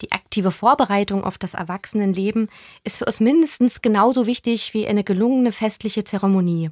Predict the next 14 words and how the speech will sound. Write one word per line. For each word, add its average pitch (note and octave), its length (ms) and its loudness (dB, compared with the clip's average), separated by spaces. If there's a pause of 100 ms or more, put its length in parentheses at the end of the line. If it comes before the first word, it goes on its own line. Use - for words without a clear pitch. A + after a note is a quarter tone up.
(120)
Und F#3+ 560 0
in F3+ 180 -2
unseren F3 240 0
Vorbereitungsveranstaltungen A3+ 1500 0
vermitteln G#3+ 480 -2
wir G3+ 380 -2
auch G#3+ 440 0
wichtige G#3 380 -4
humanistische G3+ 580 0
Werte A3 360 0
wie G3+ 100 0
Solidarität, G3 800 -2
Toleranz, G3 680 -2
Gewaltfreiheit G3 1000 2